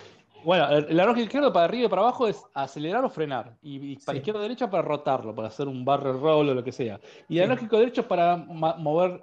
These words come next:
Speaker 1: eh, la, la nave, sea para la derecha, izquierda o para arriba y abajo.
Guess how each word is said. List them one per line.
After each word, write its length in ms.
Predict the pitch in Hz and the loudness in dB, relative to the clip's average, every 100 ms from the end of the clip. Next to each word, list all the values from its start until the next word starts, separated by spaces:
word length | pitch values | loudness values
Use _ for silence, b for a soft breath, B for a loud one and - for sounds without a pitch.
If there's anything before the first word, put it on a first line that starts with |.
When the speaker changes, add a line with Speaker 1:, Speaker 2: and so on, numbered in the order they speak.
| - | -10
Speaker 1:
eh, 140 | 143 123 | -6 -2
la, 240 | 131 127 | -2 -2
la 180 | 120 120 | -4 -4
nave, 300 | 147 170 156 | -2 0 0
sea 200 | - 131 | 0 -2
para 160 | 123 | -2
la 20 | 131 | -2
derecha, 240 | 165 156 | -2 -6
izquierda 440 | - 175 180 196 | -6 -2 0 2
o 60 | 175 | 0
para 160 | 131 120 | 0 -2
arriba 220 | 139 139 | 0 0
y 40 | |
abajo. 440 | 123 110 - 107 | 0 -2 -6 -12